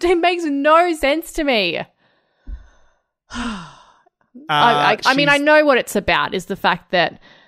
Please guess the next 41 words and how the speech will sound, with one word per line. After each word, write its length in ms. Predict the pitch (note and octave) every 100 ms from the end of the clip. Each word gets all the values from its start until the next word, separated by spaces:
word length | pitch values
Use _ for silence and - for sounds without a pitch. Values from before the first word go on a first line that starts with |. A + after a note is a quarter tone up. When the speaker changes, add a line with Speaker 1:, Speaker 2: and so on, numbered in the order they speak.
| _ _
Speaker 1:
they 180 | - G#3
needed 680 | A3 A#3+ C4 B3 A#3+ A3+ G#3+
Angus 300 | G3 G3+ G3
Sampson 380 | G3 F3+ G3 F#3
to 100 | F#3
have 380 | - - F#3 F3+
that 180 | F3+
conversation 720 | - F#3+ F3 E3 F3 E3+ - F3
with 120 | E3
someone 360 | - E3 E3+
'cause 140 | F3 F#3
they 120 | F3
couldn't 300 | E3 - G3
think 140 | G3
of 60 | F#3
another 300 | F3+ E3+ E3+
way 140 | F3+
to 100 | E3+
do 220 | E3+ D3+ C#3+
it. 120 | -
So 120 | E3+
they 160 | E3+ F3
invented 360 | F3+ F3+ F3+
this 160 | F3+ -
fucking 460 | F3+ - E3+ E3+
gay 340 | F3 B2 E3 F3
sister 480 | - - - F3+ F3
thing 360 | - B2 F3 - - _
who 100 | A3
then 140 | A3
is 100 | G#3+
just 200 | A3 G#3+
thrown 540 | - - G3+ G#3 G#3+ G#3
away 400 | G3 G3 G3 G3
after 320 | F#3 F#3 G#3
that 220 | F#3 -
scene. 400 | - F#3+ F#3 F#3+
You 60 | F#3+
see 180 | - G3
her 80 | G3
maybe, 380 | F#3+ G3 G3